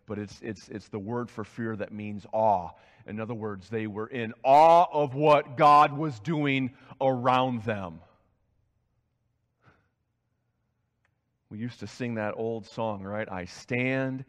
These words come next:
I stand in awe of you." O God, to whom all praise is due, I stand in awe of you. They were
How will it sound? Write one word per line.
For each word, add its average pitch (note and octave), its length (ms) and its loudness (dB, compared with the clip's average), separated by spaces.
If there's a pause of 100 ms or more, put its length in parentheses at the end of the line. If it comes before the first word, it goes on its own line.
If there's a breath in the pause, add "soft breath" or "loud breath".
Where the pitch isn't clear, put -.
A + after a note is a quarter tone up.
(280 loud breath)
I F#2+ 160 -6
stand A#2+ 720 -8
in G#2+ 300 -10
awe F#2+ 380 -6
of E2 220 -16
you." D#2+ 260 -20 (2250)
O G2 180 -14
God, A2+ 480 -10 (100)
to G#2+ 240 -12
whom A2+ 300 -10
all F2 200 -12
praise G#2+ 600 -12
is G#2+ 200 -14
due, G#2 360 -12
I E2 160 -14
stand F#2 600 -16 (320 soft breath)
in F2+ 260 -14
awe - 240 -16
of - 220 -20 (4000)
you. B2+ 60 -16
They B2 60 -12
were G2 220 -12